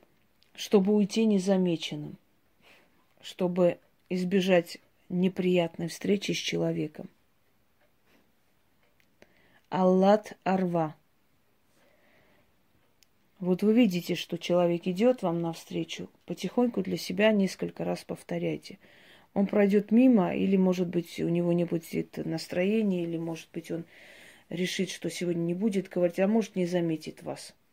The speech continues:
Ещё раз. "Аллат арва". От боли. Положите руку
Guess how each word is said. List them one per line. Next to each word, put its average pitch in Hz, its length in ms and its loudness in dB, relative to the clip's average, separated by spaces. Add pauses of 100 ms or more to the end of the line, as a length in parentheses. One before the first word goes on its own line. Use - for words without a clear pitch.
(720)
Ещё 180 300 0
раз. 151 280 -4
"Аллат 180 640 2 (120)
арва". 165 480 -4 (3250)
От 180 240 0
боли. 175 440 2 (4000)
Положите 185 520 0
руку 185 460 0